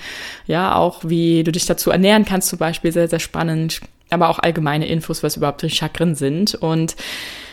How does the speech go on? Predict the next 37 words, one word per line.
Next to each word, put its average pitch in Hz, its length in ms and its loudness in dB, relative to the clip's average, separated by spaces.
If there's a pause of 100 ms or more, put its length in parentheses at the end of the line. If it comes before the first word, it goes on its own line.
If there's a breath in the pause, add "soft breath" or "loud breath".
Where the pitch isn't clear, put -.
(120 loud breath)
ja, 254 180 6
heute 233 520 6 (200)
schauen 196 240 4
wir 233 80 6
mal, 202 460 8
vielleicht 165 280 0
ist 185 60 -4
es - 60 -2
ein 175 80 0
bisschen 202 260 2
hilfreich, 185 540 4
wenn 165 180 2
du 165 480 4 (160)
die 160 500 2
Chakren 175 400 0
schon 156 180 -2
kennst, 208 480 4
was 160 140 0
da 170 80 4
so 160 120 0
thematisch 156 560 0
mit 156 180 -4
dranhängt 175 420 2
und 165 100 -2
auch 220 140 2
ein 240 80 4
bisschen 247 220 2
astrologisch 190 560 2
schon 160 320 -2 (480 loud breath)
irgendwo 240 420 4
mal 160 240 4
was 151 320 2
von 165 200 2
Planeten 175 460 4
gehört 160 380 2
hast, 180 300 0
ja, 82 240 2